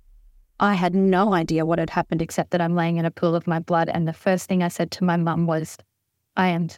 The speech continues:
so selfish. I've come here for my work, and I may never see my children again." And that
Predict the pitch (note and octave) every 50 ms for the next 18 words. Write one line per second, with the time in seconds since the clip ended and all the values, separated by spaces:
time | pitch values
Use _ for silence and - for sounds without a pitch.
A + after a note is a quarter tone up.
0 | _ _ - - - G3+ F#3 G3+ G#3 - - F3+ F#3 F3+ - G#3 A3+ A#3 - -
1 | - - - - _ _ _ - - - - - _ _ _ _ - - F#3+ F#3+
2 | - - - G#3 F#3+ - - G3 F#3+ E3 - - G3 F3+ F3 E3 E3 E3 E3 E3
3 | F3 E3+ G#3+ C#4 D4 - _ _ _ _ _ _ _ - - - - - _ _
4 | _ _ _ - _ _ _ - G3 F3+ F3 E3+ F3 F3 F3 F3 F3+ E3 E3 E3
5 | F3 - - G3 F3+ F3 F3 F3 F3 - - - E3+ E3 - D#3 - - - -
6 | - - G#3 - _ - - _ _ _ _ _ - - - - - _ _ _
7 | - - - _ - - A#3+ G#3+ G#3 G3+ G#3+ G#3 A3 G#3+